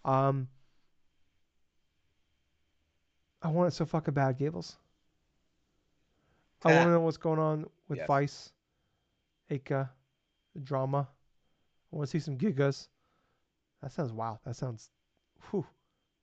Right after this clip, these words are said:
Speaker 1: That sounds, that's, that's a hard word to say without being problematic. Um,
Speaker 2: <laughs>
Speaker 1: I
Speaker 2: But yes, I understand the excitement
Speaker 1: Oh my
Speaker 2: that you have
Speaker 1: God.
Speaker 2: for
Speaker 1: Going back,
Speaker 2: this.
Speaker 1: I, I have so, the,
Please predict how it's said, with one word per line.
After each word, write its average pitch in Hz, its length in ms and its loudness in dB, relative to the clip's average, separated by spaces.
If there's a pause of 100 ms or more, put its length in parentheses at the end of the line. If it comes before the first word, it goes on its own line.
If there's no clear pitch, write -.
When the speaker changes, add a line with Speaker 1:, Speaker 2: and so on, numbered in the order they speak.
(340)
Speaker 1:
That 131 100 -8
sounds, 123 340 -6
that's, - 260 -12
that's 127 200 -10
a 117 40 -10
hard 117 220 -12
word 120 140 -12
to - 100 -20
say 123 180 -10
without 120 320 -12
being 120 340 -10
problematic. 123 560 -6 (500)
Um, 170 540 6 (880)
Speaker 2:
<laughs> 135 80 -20 (2250)
Speaker 1:
I 208 140 0 (500)
Speaker 2:
But 139 120 -4
yes, 104 200 0
I 107 80 2
understand 104 400 -2
the 92 60 -2
excitement 110 340 2
Speaker 1:
Oh 214 60 4
my 147 140 2
Speaker 2:
that 127 100 -4
you 165 60 6
have 147 260 8
Speaker 1:
God. - 80 -12
Speaker 2:
for 67 320 -10 (400)
Speaker 1:
Going 165 240 0
back, 151 300 0
Speaker 2:
this. - 220 -18 (160)
Speaker 1:
I, 160 220 -8
I 156 120 -4
have 165 180 -2
so, 170 400 -6 (100)
the, 165 240 -6